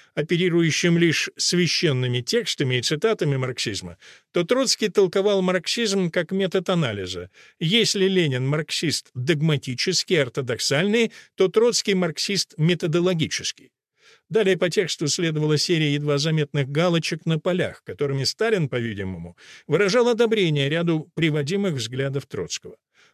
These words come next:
Он также выделил на полях утверждение Троцкого о том, что в тот момент существовали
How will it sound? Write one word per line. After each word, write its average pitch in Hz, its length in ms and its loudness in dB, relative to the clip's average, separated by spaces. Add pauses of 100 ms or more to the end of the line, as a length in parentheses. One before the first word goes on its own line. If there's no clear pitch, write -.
Он 196 160 0
также 180 320 2
выделил 185 380 2
на 160 100 2
полях 165 340 0
утверждение 156 600 0
Троцкого 147 480 0
о 143 40 0
том, 214 240 2
что - 240 0
в - 80 -2
тот 165 240 -2
момент 175 340 0
существовали 151 840 -2